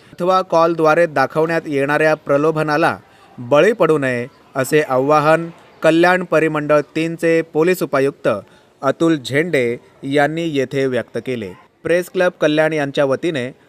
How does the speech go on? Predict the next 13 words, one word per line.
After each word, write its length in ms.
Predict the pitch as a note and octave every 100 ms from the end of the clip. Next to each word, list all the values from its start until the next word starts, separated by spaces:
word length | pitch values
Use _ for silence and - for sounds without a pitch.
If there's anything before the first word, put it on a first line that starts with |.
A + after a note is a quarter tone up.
| _ -
अतुल 360 | D3 F#3+ G3
झेंडे 440 | D#3 D#3+ F3 C3 F#2 - _ B2+
यांचा 440 | C#3 C#3 C#3+ D3+
वार्तालाप 680 | C#3 B2+ B2 E3 E3+ C3 C3 - _ -
शनिवारी 520 | E3 E3+ F3 E3+ F3+ F#3+
आचार्य 440 | C#3 C3 D#3 D#3+ D#3+
अत्रे 380 | D3 C3 D3
कॉन्फरन्स 500 | C#3+ C3+ C3 C#3+ C#3+ -
हॉलमध्ये 520 | C3 D#3 D3+ D#3 E3 - - _
आयोजित 440 | C#3 C#3+ D#3 D#3 D#3+ -
करण्यात 260 | C3 B2+ B2
आला 200 | A#2+ A#2+
होता. 300 | A#2+ B2+ C#3+